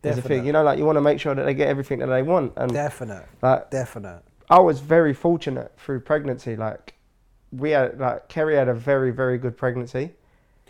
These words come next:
Speaker 1: and she was very
Speaker 2: Yeah.
Speaker 1: easy through pregnancy as well.
Speaker 2: Yeah?
Speaker 1: Yeah, like, I di-, I didn't have any, like, any cravings where I had to fly out at three in the morning. The only thing she craved was ice. Ice and
Speaker 2: <laughs>
Speaker 1: fizzy
Speaker 2: Yeah,
Speaker 1: water.
Speaker 2: she was fizzy.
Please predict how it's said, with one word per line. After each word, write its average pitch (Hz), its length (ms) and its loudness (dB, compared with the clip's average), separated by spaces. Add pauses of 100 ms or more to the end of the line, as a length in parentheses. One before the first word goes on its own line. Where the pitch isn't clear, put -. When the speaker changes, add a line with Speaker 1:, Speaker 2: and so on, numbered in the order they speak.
(160)
Speaker 1:
and 127 100 -4
she 180 120 0
was 151 160 0
very 156 260 4
Speaker 2:
Yeah. 254 120 0
Speaker 1:
easy 156 340 2
through 123 220 -4
pregnancy 120 500 -6
as 113 100 -6
well. 127 300 -2 (100)
Speaker 2:
Yeah? 180 300 -2 (420)
Speaker 1:
Yeah, 127 220 2
like, 117 300 0
I 85 120 -2
di-, 151 200 0
I 147 100 4
didn't 151 180 2
have 147 140 4
any, 151 420 -2
like, 135 300 0
any 147 400 -2 (260)
cravings 139 500 0
where 131 100 2
I 131 40 4
had 135 80 0
to - 80 -10
fly 135 320 2
out 131 280 2
at 117 80 -10
three 135 160 -6
in 131 40 -4
the 131 60 -4
morning. 127 360 -2
The 131 80 -2
only 151 200 2
thing 143 160 -4
she 139 180 -8
craved 131 260 -2
was 113 180 -6
ice. 120 440 -2 (600)
Ice 165 240 6
and 147 160 0
Speaker 2:
<laughs> 175 80 -6
Speaker 1:
fizzy 170 160 0
Speaker 2:
Yeah, 131 240 -2
Speaker 1:
water. 117 280 -2
Speaker 2:
she - 80 -8
was - 140 -12 (140)
fizzy. 156 400 -6